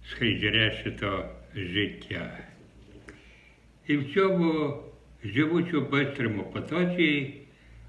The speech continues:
успів зловить я човен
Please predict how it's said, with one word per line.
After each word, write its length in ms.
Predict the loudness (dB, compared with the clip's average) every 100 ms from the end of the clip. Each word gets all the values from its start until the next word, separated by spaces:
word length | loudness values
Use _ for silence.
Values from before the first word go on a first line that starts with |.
| -18 2
успів 640 | 2 2 2 4 4 2
зловить 720 | 2 4 4 6 6 4 4 4
я 540 | 6 6 2 -2 -12 -12 0
човен 500 | 4 4 2 0 -4